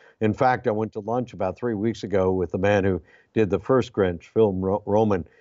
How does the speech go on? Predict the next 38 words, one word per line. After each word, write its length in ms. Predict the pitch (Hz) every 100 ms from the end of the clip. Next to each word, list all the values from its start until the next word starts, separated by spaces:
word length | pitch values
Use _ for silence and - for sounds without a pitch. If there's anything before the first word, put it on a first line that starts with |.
| _ -
and 200 | 92 90
we 100 | 120
were 220 | 107 90
amazed 760 | 82 85 104 123 113 101 87 -
because 340 | 95 98 87
it's 160 | 95 -
got 240 | 98 85
more 320 | 101 127 127
overt 420 | 95 85 123 156 123
references 720 | 110 107 113 90 107 87 - _ _ _
to 100 | 101
Jesus 360 | 95 107 98 95
Christ 360 | 98 90 90
being 220 | 95 85
King 240 | 82 113 107
of 120 | 95
Kings 320 | - 95 90
and 140 | 90 82
Lord 200 | 95 101
of 120 | 95
Lords, 320 | 90 92 92 _ _ -
and 220 | 110 107
more 280 | 127 165 131
of 120 | 101
a 80 | 104
direct 680 | 95 104 92 131 160 - - _ _ 110
evangelical, 1080 | 113 117 120 110 117 113 - 104 95 92 - _ _
you 120 | 160
know, 180 | 110 73 _ _ _ _ _
the 120 | 117
Grinch 320 | 110 170 151
gets 220 | 147 123 -
saved. 420 | 123 92 69 -
So 180 | - 104
that's 300 | 117 117 -
the 80 |
good 300 | 151 - 143
news. 400 | 127 123 113 82